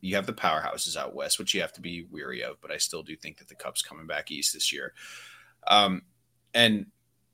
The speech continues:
y-, yeah, I mean, to your point, the, f-, f-, for Caps, and I ke-, I say this every episode, I think, for the m-, October and November were the hardest. November was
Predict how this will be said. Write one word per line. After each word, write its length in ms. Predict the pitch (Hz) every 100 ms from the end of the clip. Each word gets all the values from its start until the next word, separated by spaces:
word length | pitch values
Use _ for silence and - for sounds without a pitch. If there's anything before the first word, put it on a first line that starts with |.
| _ -
y-, 120 | 110 - -
yeah, 380 | 98 143 127 76
I 100 | 85
mean, 260 | 92 92 -
to 140 | -
your 120 | 123 95 -
point, 640 | - - 127 127 101 90 _ _ _ _ _ -
the, 200 | 104 - - 90 95 95 _ _ _ _ _ _ _
f-, 180 | - - -
f-, 180 | 117 - _ _ _ - -
for 220 | - 120
Caps, 340 | - 117 -
and 140 | 90 90
I 60 |
ke-, 100 | - -
I 40 |
say 140 | 85 110
this 160 | 92
every 180 | 90 76
episode, 320 | 67 - 58
I 60 | 55
think, 300 | 57 53 - _ _ -
for 220 | 98 85
the 200 | 92 98
m-, 280 | 90 110 - - - - _ -
October 400 | 101 - 160 135
and 80 | 95
November 360 | 85 85 80
were 180 | 73 82
the 120 | 82
hardest. 600 | - 92 90 87 - - -
November 720 | 92 98 104 107 82 76 - -
was 460 | 90 82 80 -